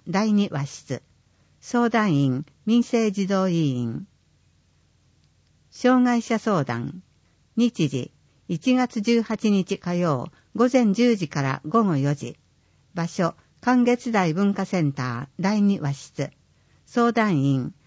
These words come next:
エヌピーオー法人響きの会。国見町結婚世話焼き人月例相談会。日時、一月二十三日日曜、午前十時から午後二時。場所、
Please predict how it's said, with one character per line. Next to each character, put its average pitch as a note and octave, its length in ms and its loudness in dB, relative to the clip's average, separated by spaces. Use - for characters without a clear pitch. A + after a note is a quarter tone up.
エ F3+ 100 2
ヌ A#3+ 160 4
ピ A#3+ 260 0
ー A3+ 80 0
オ A3 60 0
ー - 20 -6
法 G#3 280 0
人 C3+ 440 -4
響 G3 320 -4
き F#3+ 120 -2
の D#3+ 160 0
会。 - 360 -12
国 A#3+ 280 4
見 C4+ 140 6
町 D#3+ 380 -2
結 D#3+ 260 -6
婚 A#3+ 220 2
世 G#3 160 -2
話 G#3 120 0
焼 G3 280 -2
き F3+ 40 4
人 D#3+ 320 2
月 E3+ 300 -4
例 B3 180 2
相 G#3+ 280 0
談 D3 240 -2
会。 C3 320 -12
日 G#3+ 340 0
時、 B2+ 240 -8
一 F#3 260 0
月 B3 240 0
二 A#3 220 4
十 F3+ 180 2
三 D#3+ 300 2
日 C#3 400 -2
日 E3 320 -2
曜、 C#3+ 320 -2
午 A#3+ 160 2
前 A#3+ 220 4
十 A#3 240 4
時 D#3+ 140 -6
か C3+ 160 -6
ら B2+ 260 -6
午 A3+ 160 2
後 E3 160 2
二 C#3+ 180 2
時。 C3+ 240 -8
場 E3 140 -6
所、 F3 280 -4